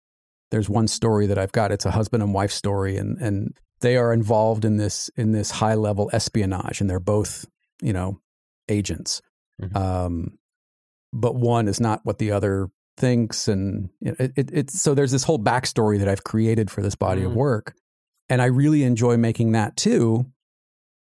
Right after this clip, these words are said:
Speaker 1: Are, are either of those expressions art? I don't know, and I'm okay saying I'm, uh, that I don't know. I'm okay letting somebody else decide that.
Speaker 2: Yeah.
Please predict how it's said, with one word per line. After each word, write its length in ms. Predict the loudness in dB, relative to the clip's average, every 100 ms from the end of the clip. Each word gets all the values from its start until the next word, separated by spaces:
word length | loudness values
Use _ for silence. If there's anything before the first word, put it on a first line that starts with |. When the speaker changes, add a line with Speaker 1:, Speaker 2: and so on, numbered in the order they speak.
| _ _ _ _
Speaker 1:
Are, 280 | -2 0 0 _ -2
are 200 | 0 2
either 340 | 2 2 2
of 100 | 2 2
those 560 | 2 2 0 -2 -6 -12 _ _
expressions 600 | -4 -2 0 0 2 -2 0
art? 320 | 0 0 -2 -4
I 60 | 0
don't 140 | 2
know, 400 | 4 2 0 -6 -14 _
and 120 | 2
I'm 120 | 4 4
okay 460 | 0 0 2 2
saying 360 | 2 2 2 2
I'm, 180 | 2 0 -2 -6
uh, 140 | -6 -4
that 220 | -2 0
I 100 | 2
don't 220 | 0 0
know. 200 | 0 0 -4 -2
I'm 140 | 2
okay 640 | 2 0 0 2 2 2 -2 -6 _ _ _ _ _ _ -12
letting 560 | -6 -2 2 2 4 2
somebody 360 | 2 2 2 2
else 200 | 2 0
decide 460 | -4 0 0 0
that. 220 | -2 -8 -14 _ _ _ _ _ _ -20 -20 -20 -20 -2
Speaker 2:
Yeah. 300 | 2 2